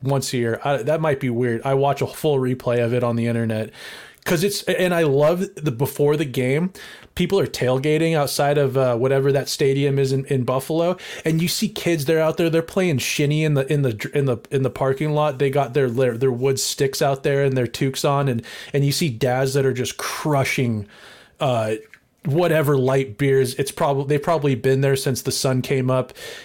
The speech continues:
Uh, it just looked like an awesome time. Like, I, what I wouldn't give, maybe if I had, like,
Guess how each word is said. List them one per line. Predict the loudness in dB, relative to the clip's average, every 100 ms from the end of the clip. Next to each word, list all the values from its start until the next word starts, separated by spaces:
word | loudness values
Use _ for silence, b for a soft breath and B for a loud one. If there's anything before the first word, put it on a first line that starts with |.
| B -6
Uh, | -2 0 -2
it | -2
just | -2 0
looked | -2 0
like | 0 0
an | -2 -2
awesome | -2 -2 -2 -4
time. | -2 -2 0 -2 -4 -4
Like, | 0
I, | 0
what | 2 2
I | 4
wouldn't | 4 2 0 -2
give, | -2
maybe | 2 2 2
if | 0
I | 2
had, | 2 2
like, | 0 0